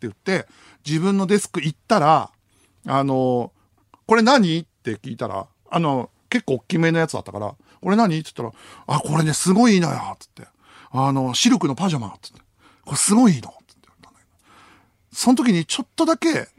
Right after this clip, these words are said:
うん、「うん？」と思ったの。あのさ、わかる？この感覚。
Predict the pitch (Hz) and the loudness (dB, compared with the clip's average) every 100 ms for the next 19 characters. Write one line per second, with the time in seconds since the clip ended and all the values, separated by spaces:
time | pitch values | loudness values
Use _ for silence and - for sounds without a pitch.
0 | - 127 117 110 - - - _ _ _ | -12 -8 -8 -10 -16 -18 -18 _ _ _
1 | _ - - 139 185 240 320 - 123 - | _ -20 -6 2 6 6 4 0 -4 -8
2 | - _ _ _ _ _ _ - 160 214 | -20 _ _ _ _ _ _ -4 -2 0
3 | 196 - 135 156 294 131 143 139 135 127 | -4 -4 -4 0 0 -2 -2 -2 -2 -4
4 | 123 | -8